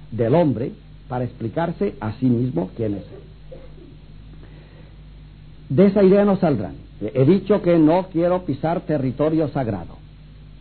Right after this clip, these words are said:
Cada cual tiene el suyo y no permite que se lo pisen. Ya decían los romanos que mearse en las tumbas es lo peor que un hombre puede hacer. Yo no pretendo mearme en ninguna tumba. Las tumbas son sagradas.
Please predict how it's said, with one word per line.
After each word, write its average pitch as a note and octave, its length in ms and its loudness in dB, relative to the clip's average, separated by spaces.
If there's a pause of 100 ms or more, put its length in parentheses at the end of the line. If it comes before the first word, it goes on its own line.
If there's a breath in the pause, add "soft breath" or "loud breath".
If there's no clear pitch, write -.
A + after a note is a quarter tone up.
(260)
Cada F#2+ 200 -6
cual D3+ 220 -2
tiene D#3+ 180 2
el A#2+ 100 0
suyo D#3 420 2
y A#2+ 60 2
no B2+ 220 2
permite D3 280 2
que B2 80 -6
se C3 100 -4
lo A2+ 100 -4
pisen. - 300 -16 (360 loud breath)
Ya B2+ 120 2
decían C#3 280 2
los C3+ 120 4
romanos D#3 420 4 (360 loud breath)
que C3+ 140 2
mearse C#3 380 0
en C#3 100 2
las A2+ 160 -2
tumbas D#3 400 2
es B2 140 2
lo A#2 120 0
peor A2 340 0
que C#3+ 80 0
un C3+ 100 2
hombre B2+ 220 2
puede A2+ 200 0
hacer. F2+ 300 -6
Yo D3 260 0
no D3+ 180 2
pretendo C3+ 480 -4
mearme D3+ 320 -2
en C3 80 2
ninguna A#2+ 400 0
tumba. F2 400 -6 (220)
Las G#2 140 -8
tumbas C3+ 300 0
son A2+ 200 -2
sagradas. F#2 420 -10